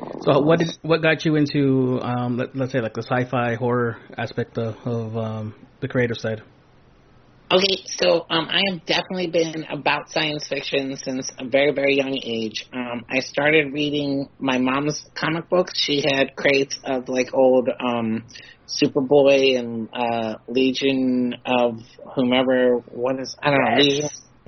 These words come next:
Speaker 2: Yeah.
Speaker 1: <laughs>
Speaker 2: That's, um,
Speaker 3: Legion books.
Speaker 2: Yeah. Um, and, uh, what is it? Um, n-, uh, like, Lois Lane and Jimmy Olsen had solo books when she was
Speaker 1: Mm-hmm.
Speaker 2: reading comic books.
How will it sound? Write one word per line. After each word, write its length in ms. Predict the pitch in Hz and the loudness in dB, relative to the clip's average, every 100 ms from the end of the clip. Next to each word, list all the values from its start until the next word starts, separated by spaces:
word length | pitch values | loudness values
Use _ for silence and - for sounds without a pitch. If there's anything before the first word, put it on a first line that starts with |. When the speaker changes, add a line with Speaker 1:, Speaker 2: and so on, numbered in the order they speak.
| - - | -20 -8
Speaker 2:
Yeah. 320 | 131 117 107 - | -4 -2 -4 -6
Speaker 1:
<laughs> 220 | 127 131 - - | -8 -10 -12 -4
Speaker 2:
That's, 220 | 135 - | -4 -2
um, 160 | 120 123 | 0 2
Speaker 3:
Legion 260 | 127 131 104 | 2 0 0
books. 440 | 110 101 - - - - - - _ _ _ _ _ | -2 -2 -4 -8 -12 -20 -20 -20 _ _ _ _ _
Speaker 2:
Yeah. 340 | 151 143 127 131 131 _ _ _ _ - | -6 -4 -4 -6 -10 _ _ _ _ -4
Um, 400 | 143 143 135 135 | 0 2 0 -2
and, 260 | 147 143 139 - - | -2 -2 -4 -8 -8
uh, 100 | 135 120 - - | -6 -6 -10 -4
what 140 | 156 | -4
is 140 | 147 | -2
it? 160 | 139 131 139 | -2 -4 -4
Um, 600 | 143 139 139 135 135 131 _ - 160 | -4 -2 0 0 -2 -6 _ -8 -4
n-, 120 | 170 - _ - | -4 -6 _ -6
uh, 680 | 139 139 135 131 127 127 123 123 131 | 0 2 2 4 2 2 0 -4 -4
like, 180 | 131 127 - 139 127 - - | -4 -4 -8 -10 -12 -16 0
Lois 380 | 147 165 165 147 | 4 6 4 2
Lane 400 | 156 160 160 156 135 | 0 2 2 0 0
and 300 | 131 127 127 | 2 2 0
Jimmy 240 | 156 147 | 0 0
Olsen 360 | 123 139 175 165 | -2 -2 0 0
had 180 | 170 160 | 0 0
solo 300 | 175 165 170 | 0 2 2
books 300 | 180 170 180 | 0 -2 -4
when 140 | 175 | -4
she 160 | - 170 | 0 2
was 120 | 170 | 4
Speaker 1:
Mm-hmm. 80 | 160 | 4
Speaker 2:
reading 260 | 170 170 | 4 2
comic 320 | 165 165 160 | 0 -2 -2
books. 220 | 170 165 | -2 -2